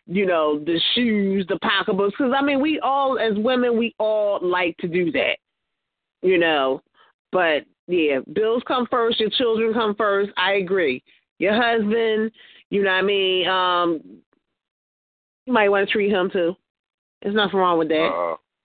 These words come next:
Speaker 2: yeah. 'Cause, see,
Speaker 1: Or
Speaker 2: I'm gonna tell you, I, I'm gonna be honest with you. If mine is out and she's shopping.
Speaker 1: Oh, yeah, I'll pick my man up
Speaker 2: Something,
Speaker 1: something, too, in an
Speaker 2: something,
Speaker 1: instant.
Speaker 2: I'm getting something out the deal.
Speaker 1: Yeah,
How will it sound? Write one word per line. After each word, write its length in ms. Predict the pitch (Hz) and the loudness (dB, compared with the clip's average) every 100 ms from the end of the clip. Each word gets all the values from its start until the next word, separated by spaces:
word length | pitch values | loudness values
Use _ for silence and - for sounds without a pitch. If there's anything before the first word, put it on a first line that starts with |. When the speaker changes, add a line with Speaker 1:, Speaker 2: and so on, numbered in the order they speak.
| _ - | _ -4
Speaker 2:
yeah. 320 | 95 95 87 _ _ _ _ _ _ _ _ | 0 0 0 _ _ _ _ _ _ _ _
'Cause, 180 | - 101 - | -2 -2 0
see, 100 | 113 | 2
Speaker 1:
Or 200 | 349 349 403 | 4 4 2
Speaker 2:
I'm 120 | 92 120 | 0 0
gonna 120 | 127 | -2
tell 180 | - 101 | -2 0
you, 180 | 98 92 _ - | 0 -2 _ -2
I, 120 | 98 | -2
I'm 80 | 135 | 0
gonna 280 | 135 131 104 | -4 -10 -8
be 140 | 101 | -2
honest 300 | 117 104 - | -2 -2 -8
with 120 | 82 - | -18 -20
you. 40 | _ _ _ _ _ _ _ _ _ _ - | _ _ _ _ _ _ _ _ _ _ -8
If 140 | 87 | -6
mine 460 | 80 110 131 139 107 | -2 0 0 0 -6
is 140 | 95 92 | -12 -8
out 280 | 90 92 - | -6 -6 -12
and 120 | 90 85 | -20 -18
she's 140 | - 120 - | -16 -14 -4
shopping. 360 | 117 104 - 69 _ _ _ _ _ _ _ _ _ _ _ _ _ _ - | -2 -2 -4 -20 _ _ _ _ _ _ _ _ _ _ _ _ _ _ 0
Speaker 1:
Oh, 200 | 571 554 | 2 2
yeah, 100 | 587 381 | 0 -2
I'll 100 | 480 | -2
pick 180 | 539 | -2
my 120 | - 427 | 0 0
man 200 | 427 415 | 0 2
up 80 | 392 311 392 | 4 4 2
Speaker 2:
Something, 160 | 370 | -2
Speaker 1:
something, 160 | 427 453 | -2 -2
too, 60 | 277 | -2
in 120 | 277 | -2
an 60 | 320 | -2
Speaker 2:
something, 260 | 440 294 208 | -2 0 -2
Speaker 1:
instant. 140 | 147 - _ _ _ | -4 -6 _ _ _
Speaker 2:
I'm 180 | 127 139 | -2 -2
getting 240 | 143 123 110 | -4 -8 -6
something 240 | 143 120 113 | -6 -6 -6
out 180 | 104 | -6
the 80 | 95 | -8
deal. 240 | 87 98 73 _ _ _ _ _ _ _ _ - | -12 -12 -12 _ _ _ _ _ _ _ _ -2
Speaker 1:
Yeah, 680 | 523 679 719 587 214 156 | 0 2 0 0 0 -2